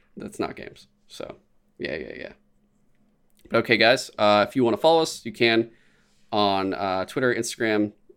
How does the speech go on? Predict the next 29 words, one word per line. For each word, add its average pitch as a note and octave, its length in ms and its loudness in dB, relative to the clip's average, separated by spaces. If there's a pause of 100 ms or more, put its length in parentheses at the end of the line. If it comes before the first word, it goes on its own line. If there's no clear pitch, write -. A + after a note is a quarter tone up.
uh, F2 280 -4
TikTok, G#2+ 480 -2
at G#2+ 200 -2
Sutra - 180 -12
Side F#2+ 260 -4
Talk. F#2 320 -4
If - 120 -20
you G2+ 160 -4
are, F#2 400 -2 (680)
uh, F#2+ 240 0
listening A2 300 0
to A2+ 100 -4
this G2+ 180 -6
on G2+ 60 -2
whatever G2 200 -4
platform, G#2+ 480 -2
if - 140 -8
you B2+ 80 -6
can A#2+ 180 -2
subscribe, C3 680 -2
that G2 80 -2
would F2+ 120 -2
be F2 100 -14
fantastic. F#2+ 920 -6
Uh, F#2+ 240 -2
if - 80 -8
it's F#2 200 -8
Apple G#2 260 -4
Podcasts F#2 600 -4